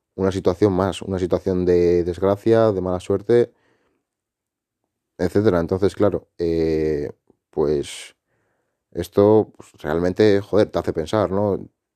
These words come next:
Decir, ¿cómo sé yo que ahora mismo que estoy aquí sentado en esta silla, pues, realmente estoy sentado en esta silla, ¿no? Eh, y bueno, lo he relacionado así más o menos porque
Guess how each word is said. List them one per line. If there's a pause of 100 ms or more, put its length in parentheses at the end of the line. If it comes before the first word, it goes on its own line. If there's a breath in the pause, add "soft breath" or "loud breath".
Decir, (1800)
¿cómo
sé
yo
que
ahora
mismo
que
estoy
aquí
sentado
en
esta
silla,
pues, (520)
realmente
estoy
sentado
en
esta
silla,
¿no? (720)
Eh,
y
bueno,
lo
he
relacionado
así
más
o
menos
porque